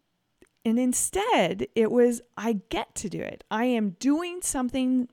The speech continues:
for myself today that will benefit me years later." So as I talked about earlier this season, deposits into my future self. It was a big reframe for me.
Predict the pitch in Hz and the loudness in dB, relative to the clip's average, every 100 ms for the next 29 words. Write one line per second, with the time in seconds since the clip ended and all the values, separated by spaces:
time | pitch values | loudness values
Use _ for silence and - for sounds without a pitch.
0 | - 233 247 277 269 208 190 190 - 185 | 0 2 2 2 0 0 -2 -4 -6 -4
1 | 262 330 233 175 185 - - - 196 220 | 0 2 2 2 -2 -8 -16 -6 -2 0
2 | 220 175 233 240 294 - 214 - - 202 | 0 -2 -4 -2 -4 -2 -2 -4 -10 -8
3 | 226 262 _ _ 185 185 180 247 302 - | -8 -10 _ _ -8 -6 -6 -4 -6 -8
4 | - _ _ _ _ _ - 220 208 - | -14 _ _ _ _ _ 0 2 2 -2
5 | 196 208 202 196 208 202 208 190 185 330 | -2 0 0 0 0 2 4 4 4 2
6 | 302 262 220 185 208 185 175 214 320 - | 2 0 0 -2 -4 -6 -6 -6 -8 -14
7 | - - - 214 - - 277 277 269 - | -20 -20 -6 -4 -4 -8 -6 -6 -6 -8
8 | - 208 214 220 208 196 233 180 - 208 | -6 -4 -2 -2 -2 -4 -6 -8 -8 -8
9 | 226 330 - - - _ _ _ _ - | -6 -6 -8 -14 -20 _ _ _ _ -6
10 | 285 370 285 - 269 247 214 247 320 233 | 0 0 0 0 2 2 -2 -4 -4 -6
11 | 175 - - 160 - | -8 -8 -12 -14 -16